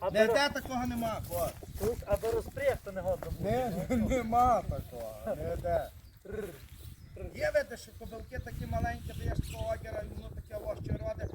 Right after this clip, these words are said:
Speaker 2: а є кобила файна, даєш такого огіра, а воно родить ще по тих
Speaker 1: Так,
Speaker 2: генах
Speaker 1: так,
Speaker 2: давних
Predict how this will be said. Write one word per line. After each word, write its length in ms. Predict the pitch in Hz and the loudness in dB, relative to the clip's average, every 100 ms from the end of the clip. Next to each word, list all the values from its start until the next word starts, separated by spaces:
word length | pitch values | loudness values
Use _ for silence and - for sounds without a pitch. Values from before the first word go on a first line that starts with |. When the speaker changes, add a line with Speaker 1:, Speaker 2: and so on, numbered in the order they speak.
| - - | -6 -4
Speaker 2:
а 60 | |
є 160 | - - | -4 0
кобила 380 | - 339 330 311 | -2 0 -6 -6
файна, 260 | 226 330 311 | -6 -8 -8
даєш 220 | 214 208 | -8 -8
такого 260 | - 220 208 220 | -8 -4 -2 0
огіра, 180 | 208 202 | -2 -4
а 40 | |
воно 240 | 196 214 214 | -4 0 0
родить 280 | 214 208 196 | 0 -4 -10
ще 100 | 202 | -10
по 140 | 196 | -10
тих 160 | - 220 | -10 -6
Speaker 1:
Так, 100 | 175 | -4
Speaker 2:
генах 240 | 190 196 | -2 -4
Speaker 1:
так, 80 | 175 | 2
Speaker 2:
давних 320 | 214 214 208 | 4 4 0